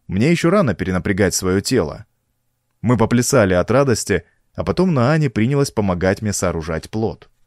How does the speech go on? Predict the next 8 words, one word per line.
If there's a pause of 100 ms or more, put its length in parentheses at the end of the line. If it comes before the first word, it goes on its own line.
(720)
Целых
шесть
часов
мы
перекатывали
деревья
к
берегу,